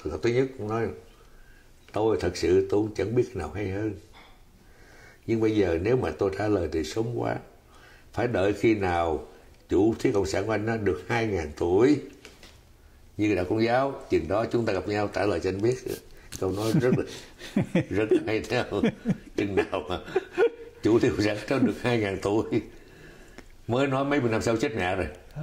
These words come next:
Speaker 1: Lai Xô, Liên Xô sụp đổ rồi, bao Đông Âu ta-, tan rã rồi, thấy không?
Speaker 2: Dạ.
Speaker 1: Thành ra câu nói rất là, nó, nó
Speaker 2: Thâm thúy.
Speaker 1: đâm tôi rất là nhiều.
Speaker 2: Dạ.
Speaker 1: Nghĩa là những thứ, những cái thứ mà theo đồ giả đó, trước sau là đồ giả. Còn đồ thật đó,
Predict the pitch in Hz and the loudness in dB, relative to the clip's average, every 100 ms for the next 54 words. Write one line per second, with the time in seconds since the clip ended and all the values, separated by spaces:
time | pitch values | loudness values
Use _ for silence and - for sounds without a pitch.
0 | 151 113 110 - 117 113 113 117 113 113 | 0 2 2 2 2 4 6 4 4 2
1 | 107 98 101 92 120 101 95 107 113 110 | 2 0 0 0 2 0 2 0 0 -2
2 | 113 110 107 98 95 107 - 104 92 110 | 0 2 0 0 -2 0 -2 0 2 2
3 | 110 92 127 123 113 - - - 131 113 | 2 0 0 0 0 -8 -20 -8 -6 -4
4 | 107 - 85 92 101 104 113 127 123 135 | -6 -8 -8 -4 -4 -2 -2 -2 -2 -4
5 | 135 95 80 71 - - 113 120 123 127 | 0 0 0 -4 -10 -6 -2 -2 -2 -6
6 | 127 143 135 123 131 160 98 92 120 113 | -2 0 2 2 2 2 0 0 0 2
7 | 90 80 - - - 127 123 - 113 110 | 0 -2 -8 -18 -12 -10 -10 -8 -2 0
8 | 87 80 107 113 135 123 - - - - | 0 -2 -2 0 0 -2 -6 -14 -20 -20
9 | - 90 104 123 123 143 123 98 85 80 | -6 -2 0 0 0 0 0 -2 -2 -4
10 | 110 104 101 90 82 90 95 131 143 143 | -2 -2 0 -2 0 0 2 0 -2 -2
11 | - - - - 135 - 110 98 101 82 | -12 -20 -12 -2 -2 0 0 2 0 0
12 | 80 78 82 104 104 - - - - - | -2 0 -2 -4 -10 -16 -20 -20 -20 -20
13 | - - - - - 104 98 92 - 104 | -20 -20 -20 -20 -4 -2 0 0 0 -2
14 | 139 | 0